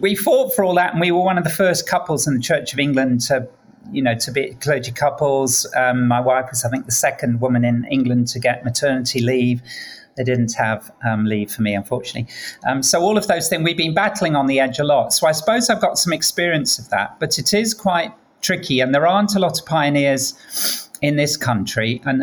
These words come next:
and I'm sort of at the leading edge. Fortunately, there are others around the world, um, uh, who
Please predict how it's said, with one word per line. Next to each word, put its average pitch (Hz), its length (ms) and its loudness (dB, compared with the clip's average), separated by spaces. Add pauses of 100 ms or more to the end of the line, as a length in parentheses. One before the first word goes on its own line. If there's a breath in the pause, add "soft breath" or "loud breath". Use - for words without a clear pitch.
(120)
and 135 140 0
I'm 135 220 0
sort 123 300 -4
of 127 80 -2
at 131 120 0
the 135 60 -2
leading 123 380 2
edge. 113 380 0
Fortunately, 165 640 0
there 131 220 2
are 139 240 2
others 139 420 2
around 127 540 0
the 135 80 0
world, 175 560 0 (400 loud breath)
um, 139 420 -2 (300)
uh, 127 280 2 (120)
who 135 420 0